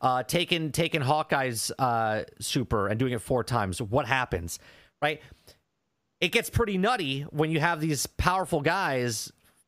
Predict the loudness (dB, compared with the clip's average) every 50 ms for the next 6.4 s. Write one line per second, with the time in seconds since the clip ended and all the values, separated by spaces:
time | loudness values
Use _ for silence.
0 | _ _ _ _ _ _ _ 0 0 0 0 0 0 0 2 2 2 -2 -4 -2
1 | 0 2 2 2 0 0 0 0 0 2 2 2 2 2 2 2 2 0 -2 -6
2 | -14 -20 -20 -12 _ -2 0 0 2 0 0 0 0 0 -2 0 0 0 2 2
3 | 2 2 2 0 2 0 0 2 2 2 2 2 2 0 0 -2 -2 -2 -2 0
4 | 0 2 2 2 2 2 0 -2 -2 0 0 0 2 2 2 0 -2 -4 -16 -20
5 | _ -20 -20 _ _ _ _ _ _ _ _ _ _ -2 0 0 2 2 2 2
6 | 2 0 -2 -2 -2 -2 -2 -2